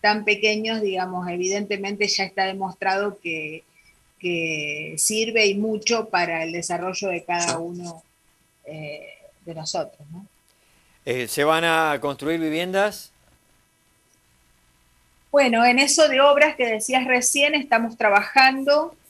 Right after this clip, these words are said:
Speaker 1: eh, no solamente con la entrega de las viviendas del Procrear, que ya hemos hecho la entrega de siete, eh, vos sabés que no recuerdo, pero me parece que fue, eh, unos días antes de fin de año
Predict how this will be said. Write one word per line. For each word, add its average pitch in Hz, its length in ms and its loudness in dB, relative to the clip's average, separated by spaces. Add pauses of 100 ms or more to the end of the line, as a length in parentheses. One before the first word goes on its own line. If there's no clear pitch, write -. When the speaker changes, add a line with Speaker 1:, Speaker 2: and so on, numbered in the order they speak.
(120)
Speaker 1:
eh, 196 400 0
no 254 140 2
solamente 247 580 2
con 214 160 -2
la 202 100 2
entrega 294 560 2
de 214 100 0
las 190 180 0
viviendas 233 480 -2
del 202 120 -4
Procrear, 220 680 2 (120)
que 196 120 -6
ya 208 200 -2
hemos 208 280 -4
hecho 208 260 -4
la 196 120 0
entrega 202 480 0
de 190 140 -2
siete, 262 640 -2 (480)
eh, 185 680 0 (1300)
vos 202 120 -6
sabés - 260 0
que 226 120 -2
no 214 140 0
recuerdo, 240 500 0
pero 190 180 -4
me 185 120 -8
parece 208 520 0
que 185 300 -6
fue, 202 760 2 (320)
eh, 180 360 0
unos 202 320 -4
días 220 320 2
antes 220 320 0
de 190 100 -4
fin 220 240 -8
de 226 120 4
año 262 460 2